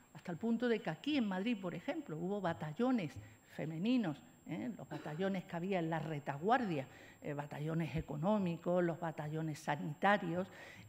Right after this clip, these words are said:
hospitales con el nombre de, eh, la propia Belén Sárraga, hospitales federales, hospitales de sangre, y eso nos está dando,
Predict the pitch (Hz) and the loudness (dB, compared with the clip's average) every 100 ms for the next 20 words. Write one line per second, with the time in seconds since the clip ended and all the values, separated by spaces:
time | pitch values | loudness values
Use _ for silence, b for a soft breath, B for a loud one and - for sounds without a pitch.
0 | - 214 - - 180 202 214 196 196 - | 2 2 2 2 4 8 6 6 2 -2
1 | B B - 175 156 147 165 190 165 160 | B B -4 0 0 0 2 2 2 2
2 | 160 170 214 220 - 165 151 147 151 - | 0 0 0 0 -2 -4 -2 -6 -8 -8
3 | 165 - 190 190 160 156 147 127 - 233 | -8 -2 0 2 2 2 -2 -2 2 4
4 | 165 165 196 - - - - 170 160 - | 4 2 2 -4 -18 -20 -2 0 0 -4
5 | 139 147 180 196 190 - 143 170 156 - | -6 0 4 4 2 -6 -2 0 0 -4
6 | 143 - 220 214 180 196 B B B 302 | -10 0 2 2 2 -2 B B B -4
7 | 392 320 - 247 226 185 165 147 | 0 0 2 4 6 4 4 0